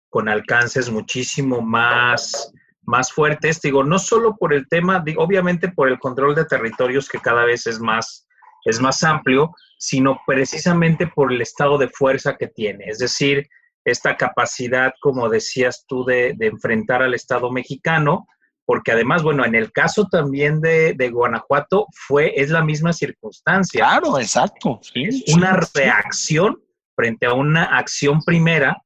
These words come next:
Speaker 1: del Estado, y entonces este, esto, este cártel, bueno, en el caso de Guanajuato es Santa Ro-, Rosa de Lima, y en el caso de Ciudad de México es el cártel Jalisco Nueva Generación, los dos reaccionan ante,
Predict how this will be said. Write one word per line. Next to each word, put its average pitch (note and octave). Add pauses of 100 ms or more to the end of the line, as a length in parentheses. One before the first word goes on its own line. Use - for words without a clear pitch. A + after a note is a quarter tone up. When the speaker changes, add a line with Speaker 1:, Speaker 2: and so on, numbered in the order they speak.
(340)
Speaker 1:
del B2
Estado, D#3+
y D#3
entonces A#2+
este, D3
esto, D#3
este D3
cártel, E3 (380)
bueno, B2
en A#2
el A2+
caso C#3
de C3+
Guanajuato B2
es -
Santa C3
Ro-, B2
Rosa B2
de C3
Lima, C#3
y A2
en G#2
el G#2
caso B2+
de A#2+
Ciudad A#2+
de B2
México A#2+
es A2
el A#2 (400)
cártel A#2+
Jalisco A#2+
Nueva A#2+
Generación, C#3+ (300)
los A2+
dos C#3
reaccionan F3
ante, B2+